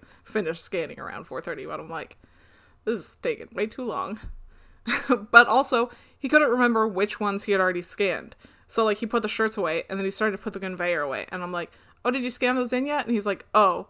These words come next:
no, not yet." And I'm like, "Okay, well, you gotta do that first." And so then he put that away. And the conveyor is what I do last because it takes longest 'cause you have to hold the button and let the things go by. And you can't just, like, walk to where they go <laughs> and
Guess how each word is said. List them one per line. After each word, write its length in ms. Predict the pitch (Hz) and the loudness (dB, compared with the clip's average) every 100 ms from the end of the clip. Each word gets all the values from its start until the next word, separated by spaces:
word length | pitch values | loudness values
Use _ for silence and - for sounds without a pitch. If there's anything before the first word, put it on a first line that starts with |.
| _ _ - | _ _ -2
no, 240 | 220 170 | 2 2
not 220 | 165 147 131 | 0 -6 -6
yet." 240 | 98 - - | -8 -10 -10
And 80 | 190 | -8
I'm 60 | |
like, 120 | 190 175 | -6 -8
"Okay, 240 | 180 185 | -10 -10
well, 120 | - | -10
you 100 | 170 | -10
gotta 160 | 165 156 - | -10 -14 -14
do 100 | 135 | -14
that 180 | - - | -12 -10
first." 420 | - 202 - - _ _ - | -10 -8 -10 -12 _ _ -6
And 140 | 214 | -2
so 120 | 208 | 2
then 140 | 185 185 | 2 2
he 100 | 190 | -4
put 240 | - 196 | -2 0
that 180 | 190 170 | 2 2
away. 300 | 151 123 - - _ | -2 -6 -8 -18 _
And 80 | 190 | -12
the 60 | 180 | -8
conveyor 360 | 196 196 196 | 0 4 4
is 140 | 190 - | 2 -2
what 100 | 165 | -6
I 80 | |
do 140 | 160 190 | -4 0
last 320 | 214 220 - | 4 2 2
because 160 | 190 175 | -8 -10
it 60 | - | -10
takes 220 | 185 - | -12 -4
longest 500 | 190 208 180 175 - | -2 -2 -4 -8 -8
'cause 160 | 196 | -8
you 60 | 180 | -8
have 120 | 147 | -10
to 60 | - | -8
hold 200 | 196 175 | -4 -4
the 60 | 175 | -2
button 300 | 185 - 175 | -4 -4 -8
and 100 | 165 | -8
let 120 | 175 | -8
the 100 | 170 | -6
things 300 | 220 226 240 | -2 0 0
go 140 | - 160 | -2 -4
by. 340 | 170 156 175 _ | -4 -4 -6 _
And 120 | 185 | -12
you 40 | 170 | -8
can't 200 | 202 175 | -6 -6
just, 160 | 185 185 | -8 -6
like, 160 | 160 | -6
walk 340 | 160 175 170 - | -6 -4 -4 -4
to 80 | 175 | -6
where 160 | 160 | -4
they 120 | 160 | -6
go 300 | 113 180 165 | -4 -2 0
<laughs> 0 | |
and 100 | 185 | 0